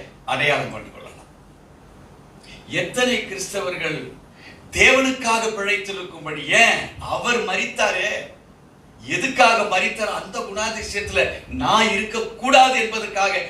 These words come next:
வாழ்ந்து கொண்டிருக்கிற கிறிஸ்தவர்களை நீங்கள் அடையாளம் காண்கிறவர்களா இருந்தாதான் நீங்க ரட்சிக்கப்பட்டவர்கள் என்று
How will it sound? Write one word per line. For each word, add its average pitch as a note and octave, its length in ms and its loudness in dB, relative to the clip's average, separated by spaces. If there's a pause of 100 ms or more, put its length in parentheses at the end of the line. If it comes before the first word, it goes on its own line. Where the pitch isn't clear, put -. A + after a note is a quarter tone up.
(120)
வாழ்ந்து G3 300 2
கொண்டிருக்கிற E3+ 440 -8
கிறிஸ்தவர்களை D#3+ 800 -8 (200)
நீங்கள் B2+ 360 -2
அடையாளம் D3+ 640 -4
காண்கிறவர்களா C3 520 -6
இருந்தாதான் C#3+ 960 -4 (880)
நீங்க B3 640 4
ரட்சிக்கப்பட்டவர்கள் G#3+ 1040 -2
என்று A3 480 -4